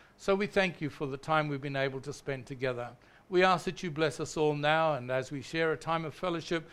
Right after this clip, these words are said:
we pray that each of us will experience to its fullest the grace of our Lord Jesus, that we might truly know the love of God which has been poured into our hearts, poured in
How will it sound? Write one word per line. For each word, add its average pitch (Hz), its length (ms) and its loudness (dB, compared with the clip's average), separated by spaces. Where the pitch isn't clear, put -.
we 185 120 2
pray 220 280 6
that 196 160 6
each 220 240 0
of 156 100 -4
us 139 180 -4
will 160 140 0
experience 185 680 2
to 233 120 0
its 220 140 -2
fullest 190 480 -2
the 160 100 -2
grace 180 500 2
of 190 120 2
our 175 140 6
Lord 160 260 0
Jesus, 143 640 -10
that 185 80 2
we 196 160 8
might 196 340 6
truly 214 400 0
know 185 340 4
the 147 140 4
love 175 340 6
of 160 200 0
God 156 320 4
which 143 160 -8
has 143 100 -10
been 143 200 -4
poured 202 500 4
into 185 300 0
our 156 200 6
hearts, 135 400 0
poured 202 340 6
in 185 200 -2